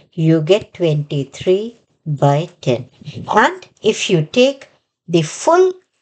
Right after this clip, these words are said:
fraction, obviously it will be the original fraction,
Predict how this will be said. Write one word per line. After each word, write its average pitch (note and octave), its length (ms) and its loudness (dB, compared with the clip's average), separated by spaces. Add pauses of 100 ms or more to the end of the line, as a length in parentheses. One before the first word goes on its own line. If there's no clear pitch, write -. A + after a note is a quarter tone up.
(200)
fraction, B3 760 -2 (320)
obviously A3 840 0
it D3+ 260 -2
will D3+ 200 4
be D#3+ 200 -6
the A3+ 320 -8
original C#3+ 460 -4
fraction, F#3 640 -6